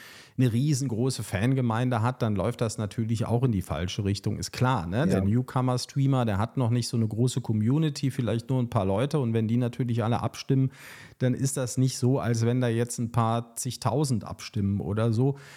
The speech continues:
Speaker 1: dann verschiebt sich auch das Bild. Das ist auch eine schwierige Sache.
Speaker 2: Das
Speaker 1: Es
Speaker 2: ist
Speaker 1: ist
Speaker 2: geil.
Speaker 1: auch nicht einfach, da eine Lösung für zu finden, aber trotzdem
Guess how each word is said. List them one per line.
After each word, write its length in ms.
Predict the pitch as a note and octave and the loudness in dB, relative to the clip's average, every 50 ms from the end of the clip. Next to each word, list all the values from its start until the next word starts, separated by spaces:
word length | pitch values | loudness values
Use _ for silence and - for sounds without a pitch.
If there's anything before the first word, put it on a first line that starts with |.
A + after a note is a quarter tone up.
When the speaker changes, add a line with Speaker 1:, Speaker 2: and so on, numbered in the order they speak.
| - - - | -20 -4 0
Speaker 1:
dann 160 | A#2+ A#2 A2+ | 2 2 2
verschiebt 420 | - C3 A2+ - - C3+ C3+ - | 2 0 0 0 0 -2 -2 -2
sich 220 | - B2 A2+ - - | -4 -6 -6 -4 -2
auch 160 | - B2+ B2+ | -2 -2 0
das 240 | - C#3+ B2 - - | 2 0 -2 0 0
Bild. 260 | - A2+ A#2 A#2+ A#2+ | 2 2 2 2 2
Das 160 | A2+ G#2 - | -2 -2 -2
ist 280 | - - B2 - - - | -2 -4 -4 -4 -4 -4
auch 220 | G2+ G#2+ G2+ - | -4 -4 -2 0
eine 100 | - F#2 | 0 0
schwierige 460 | - - F2+ F#2 G#2 F#2+ F#2+ F2+ E2 | 0 0 0 0 2 0 0 0 -2
Sache. 260 | E2 E2+ - - F#2 | -4 -4 -2 -2 -4
Speaker 2:
Das 80 | - - | -4 -4
Speaker 1:
Es 220 | G#2+ - - - | -6 -6 -6 -8
Speaker 2:
ist 60 | - - | -6 -6
Speaker 1:
ist 220 | A2+ - - - | -6 -6 -6 -6
Speaker 2:
geil. 80 | - G2+ | -2 -2
Speaker 1:
auch 140 | G#2 - | 0 2
nicht 220 | A2 G#2 F#2+ - - | 2 0 0 -2 -2
einfach, 340 | - G2+ G#2+ - - G2+ - | -2 -2 0 0 0 -2 0
da 100 | - F#2+ | -2 0
eine 140 | F#2+ G2 | 0 0
Lösung 320 | F2+ F2 F#2+ A2 A#2 G#2 G2 | 0 0 0 0 0 0 -2
für 160 | - - F#2 | -2 -6 -8
zu 160 | - - F2 | -6 -8 -8
finden, 400 | - - F#2+ F2+ F#2 G#2 G#2+ G#2+ | -6 -4 -4 -2 -2 -2 -2 -2
aber 320 | - - G2 G#2 A#2 A2+ - | -2 -2 0 0 0 -2 0
trotzdem 500 | - A2+ A#2 - - - B2+ A#2+ A#2 | -2 -4 -4 -4 -2 0 0 0 0